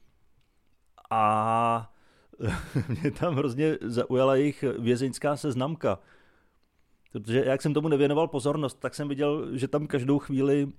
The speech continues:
někdo klečí u záchodu. Říkám si, "Tyjo, jak jim tam asi blbě vařej, tak tam furt klečí s hlavou v záchodě." Vůbec ne. O-, oni si povídají, protože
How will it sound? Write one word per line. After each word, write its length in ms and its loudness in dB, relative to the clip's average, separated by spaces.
někdo 260 2
klečí 360 -4
u 80 -6
záchodu. 540 0
Říkám 240 -4
si, 140 -10
"Tyjo, 140 0
jak 120 -2
jim 100 -4
tam 180 0
asi 180 -4
blbě 300 2
vařej, 340 -2
tak 140 -8
tam 200 -8
furt 200 -12
klečí 300 -4
s 60 -4
hlavou 260 0
v 40 -2
záchodě." 520 0
Vůbec 300 2
ne. 180 0
O-, 140 0
oni 200 2
si 140 0
povídají, 840 4
protože 760 -2